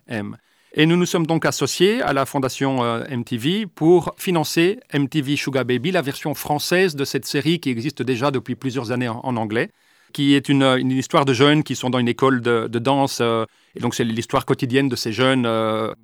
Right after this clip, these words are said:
classiques, euh, de, à Abidjan. Et nous avons inséré dans cette série télévisée des messages au niveau de la santé, entre autres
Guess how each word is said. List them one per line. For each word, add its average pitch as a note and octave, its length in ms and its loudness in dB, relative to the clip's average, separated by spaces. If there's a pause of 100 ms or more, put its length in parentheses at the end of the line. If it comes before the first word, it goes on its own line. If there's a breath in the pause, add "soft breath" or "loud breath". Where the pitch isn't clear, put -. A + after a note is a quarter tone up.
(120)
classiques, C#3 460 -2
euh, A#2+ 160 -4
de, A#2 200 -8 (200)
à A#2 140 -2
Abidjan. A#2+ 460 0 (360)
Et F3 300 4 (100)
nous C#3 260 -2
avons C#3+ 300 -2
inséré D#3 420 0 (140)
dans A#2+ 100 -6
cette G3+ 180 -2
série B2+ 280 -4
télévisée A2 420 -4
des D3 120 0
messages D3+ 500 0
au C#3 80 -4
niveau B2+ 200 -2
de B2+ 60 -6
la A#2 100 -2
santé, C#3+ 520 -4 (360 loud breath)
entre C#3 320 0
autres G3 300 2